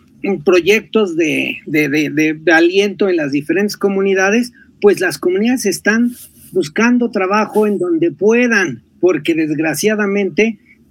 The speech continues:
ya no hay para producción de obras de teatro, ya no hay para producción. Lo exitoso que eran algunos de los programas, aunque no fueran programas priistas, sino de los programas que la sociedad había impulsado,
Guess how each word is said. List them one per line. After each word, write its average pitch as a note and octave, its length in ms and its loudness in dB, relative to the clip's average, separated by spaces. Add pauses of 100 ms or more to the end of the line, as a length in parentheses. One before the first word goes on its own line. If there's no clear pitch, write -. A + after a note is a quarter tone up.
ya G3+ 200 4
no G3 200 2
hay F#3+ 200 2
para D#3 300 -2
producción D#3+ 580 0
de E3 100 0
obras D#3 260 -4
de D3+ 120 -4
teatro, F3 400 -2
ya F#3+ 280 0
no F#3 220 0
hay F3+ 220 -2
para D#3 260 -4
producción. D3+ 480 -2 (420)
Lo G3 200 4
exitoso B3 680 0
que A#3+ 120 0
eran A3+ 200 2
algunos F#3 500 0
de D#3+ 100 0
los C#3 200 -4
programas, D#3 760 0
aunque C#3+ 260 0
no F3+ 180 0
fueran F3 380 -2
programas D#3 560 -2
priistas, E3 680 -2
sino B2+ 220 0
de C3 100 -6
los B2+ 200 -4
programas D#3+ 640 -2
que E3 160 0
la B2+ 180 -4
sociedad D3 680 0
había E3 260 0
impulsado, E3 760 -2